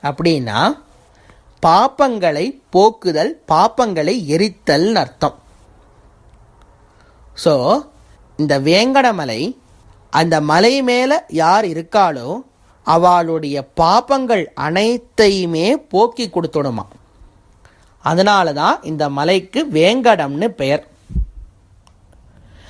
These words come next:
நம்ம போய் அந்த மலையில நின்னோம்னா, நம்ம அனைத்து பாப்பங்களையும் எரித்து விடுமாம் இந்த மலை. அப்படிப்பட்ட மலையை உடையதுனால தான்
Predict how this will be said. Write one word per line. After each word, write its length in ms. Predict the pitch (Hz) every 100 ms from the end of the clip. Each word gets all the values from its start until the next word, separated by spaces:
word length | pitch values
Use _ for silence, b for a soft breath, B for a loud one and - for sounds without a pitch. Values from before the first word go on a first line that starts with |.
| b -
நம்ம 300 | 160 170 160
போய் 220 | 185 269
அந்த 160 | 233
மலையில 420 | 156 151 190 208 170
நின்னோம்னா, 840 | 156 160 180 143 117 107 196 330 b b b b
நம்ம 220 | 147 160
அனைத்து 640 | 143 180 262 277 _ - 269
பாப்பங்களையும் 880 | 185 175 220 220 196 160 147 202 294 _
எரித்து 540 | - 180 240 - - 247
விடுமாம் 460 | 160 123 127 247 -
இந்த 220 | 139 131
மலை. 420 | 110 113 147 - _ - - - - - _ _ _ _ b b b b b
அப்படிப்பட்ட 920 | - 160 - 311 330 320 262 - 220 190
மலையை 420 | 160 185 220 202
உடையதுனால 760 | 151 185 196 160 131 120 110
தான் 440 | 107 113 170 277